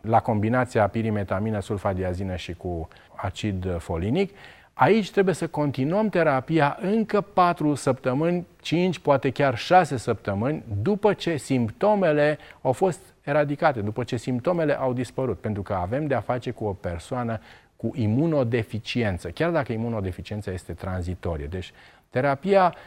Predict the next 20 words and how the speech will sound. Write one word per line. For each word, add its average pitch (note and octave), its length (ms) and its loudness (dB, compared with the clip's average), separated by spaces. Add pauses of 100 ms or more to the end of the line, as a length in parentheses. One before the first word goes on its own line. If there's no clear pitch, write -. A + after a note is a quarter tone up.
(140)
va A#2+ 220 4
fi D#3 420 2 (240)
încă F#3+ 420 4
pe - 100 6
atât D#3+ 440 6 (160)
sau - 240 0
chiar C3+ 320 4
mai A#2+ 240 2
mult, A#2 240 2
o F#2 80 -2
dată B2 260 4
și G#2+ 140 -4
jumătate G2+ 680 0
în A2 200 0
plus C#3 320 0
față A2 260 -2
de F2+ 140 -4
cât G#2+ 300 -6
au G2+ 200 -2
luat. - 220 -2